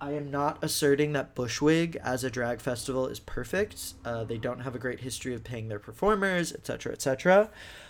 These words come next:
But Bushwig for me is home, um, and it is a big, it's a big time. It's a big time to,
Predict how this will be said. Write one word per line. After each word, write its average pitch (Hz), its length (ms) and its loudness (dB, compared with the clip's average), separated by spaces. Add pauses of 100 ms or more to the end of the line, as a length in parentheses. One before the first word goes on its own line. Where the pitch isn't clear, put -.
(140)
But 196 380 12
Bushwig 233 480 12
for 233 140 4
me 185 220 2
is - 220 0
home, 143 500 -2 (220)
um, 123 540 -2 (160)
and 139 460 -2
it 139 160 6
is 131 420 2 (420)
a 160 60 4
big, 156 720 8 (1040)
it's 175 140 2
a 185 40 10
big 190 540 8
time. 156 600 6
It's 151 220 -2
a 156 60 4
big 156 300 4
time 156 320 2
to, 139 580 2